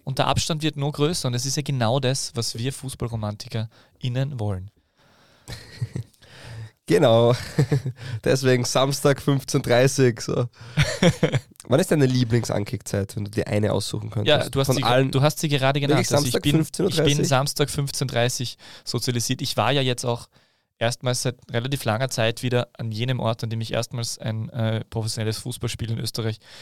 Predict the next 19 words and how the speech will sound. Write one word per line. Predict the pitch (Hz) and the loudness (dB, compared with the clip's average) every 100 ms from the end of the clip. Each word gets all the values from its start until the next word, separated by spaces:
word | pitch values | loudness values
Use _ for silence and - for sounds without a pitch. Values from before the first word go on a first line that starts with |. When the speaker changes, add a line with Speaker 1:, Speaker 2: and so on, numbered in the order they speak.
| - | -16
Speaker 1:
besucht | - 110 117 - | -10 -8 -6 -4
habe. | 135 - - - - - - | -6 -8 -20 -18 -18 -6 2
Aber | 120 | 4
dazu | 131 147 156 | 4 4 2
vielleicht | 151 151 - | 2 2 2
später | - 170 | 0 2
mehr, | 151 156 131 | 4 4 4
wenn | 139 143 | 2 2
wir | 147 143 | 2 2
unsere | 139 131 135 | 0 0 0
verschiedenen, | - 139 165 156 139 131 | 0 0 0 0 0 -2
äh, | - | -2
Punkte | 127 160 175 - | -2 -2 -2 0
abarbeiten, | 127 - - 131 - 139 143 135 131 127 | 0 0 0 0 0 0 2 0 0 -4
die | 127 | -2
wir | 135 | 0
erst | 127 131 - | 0 0 -2
nach | 120 113 | -4 -4
unserem | 131 113 110 110 | -6 -6 -4 -4